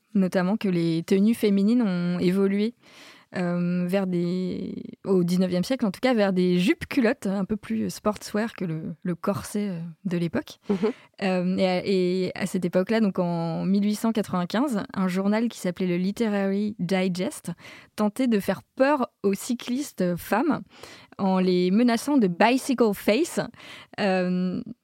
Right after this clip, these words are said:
Speaker 1: c'est-à-dire en leur
Speaker 2: <laughs>
Speaker 1: disant qu'en gros, monter à vélo était, euh, très disgracieux pour les femmes puisqu'elles faisaient une drôle de tête.
Speaker 2: Je crois aussi qu'il, qu'il,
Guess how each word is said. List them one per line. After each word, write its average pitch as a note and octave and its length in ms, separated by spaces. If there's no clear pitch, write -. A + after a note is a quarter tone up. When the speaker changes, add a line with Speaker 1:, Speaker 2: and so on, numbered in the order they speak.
Speaker 1:
c'est-à-dire G3 440
en A3 40
leur F3+ 140
Speaker 2:
<laughs> - 0
Speaker 1:
disant F#3+ 240
qu'en F#3 180
gros, F#3 180
monter F#3+ 300
à F3+ 120
vélo F#3 340
était, G3+ 300
euh, C#3+ 80
très B3 260
disgracieux G#3 720
pour F#3+ 140
les E3+ 100
femmes A3+ 240
puisqu'elles E3+ 300
faisaient F3 240
une F3+ 100
drôle F#3 200
de F3 100
tête. - 260
Speaker 2:
Je - 100
crois C4 120
aussi A#3+ 220
qu'il, F#3+ 460
qu'il, F3+ 460